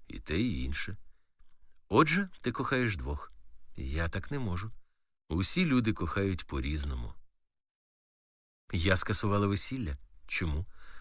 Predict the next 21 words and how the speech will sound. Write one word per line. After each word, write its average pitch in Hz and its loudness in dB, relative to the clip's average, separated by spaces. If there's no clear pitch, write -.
«Тому 73 0
що 90 0
я 87 2
кохаю 101 0
тебе». - -6
«Хіба 73 -2
ти 76 -2
не 71 0
кохаєш 123 -2
Степана?» 65 -8
«Кохала, 214 8
та 92 4
перекохала». 104 2
Так - -6
он 135 0
чому 135 2
він 87 2
поліз 87 0
до 90 0
мене 82 0
битися. - -6